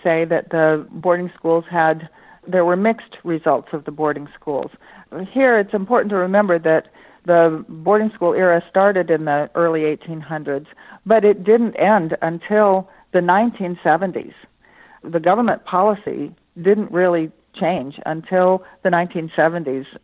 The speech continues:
when the Indian Education Bill was passed and self-determination became the founding philosophy. So we're talking about many generations of Native people who went through this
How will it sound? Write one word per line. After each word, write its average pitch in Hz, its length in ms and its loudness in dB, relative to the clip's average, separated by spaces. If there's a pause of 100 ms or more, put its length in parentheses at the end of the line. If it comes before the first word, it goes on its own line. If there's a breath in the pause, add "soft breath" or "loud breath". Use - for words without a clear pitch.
when 160 460 -4
the 151 300 0
Indian 160 260 -4
Education 160 560 -6
Bill 143 200 -6
was 143 180 -6 (160)
passed 131 480 -4 (600 loud breath)
and 151 380 -2 (340)
self-determination 156 1000 -4
became 147 640 -10 (120)
the 143 360 -2 (300)
founding 143 640 -4 (240)
philosophy. 156 720 -2 (540 soft breath)
So 220 140 4
we're 202 140 4 (200)
talking 202 300 0
about 180 220 0
many 208 480 0
generations 160 840 -4 (260)
of 151 240 0 (340 loud breath)
Native 151 320 -4
people 139 400 -4
who 151 460 -4 (240)
went 165 380 -2
through 160 140 -8
this 151 200 -4